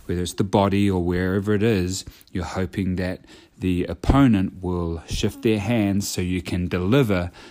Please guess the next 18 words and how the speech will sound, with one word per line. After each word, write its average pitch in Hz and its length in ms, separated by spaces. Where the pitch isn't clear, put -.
the 92 280
uppercut, - 560
or 82 300
in, 87 340
in 87 200
this 107 200
case, 87 460
the 87 440
left 87 540
hook. - 640
And 110 220
so 123 580
I 113 40
want 135 280
to 160 100
relate 110 400
this 98 300
to 98 580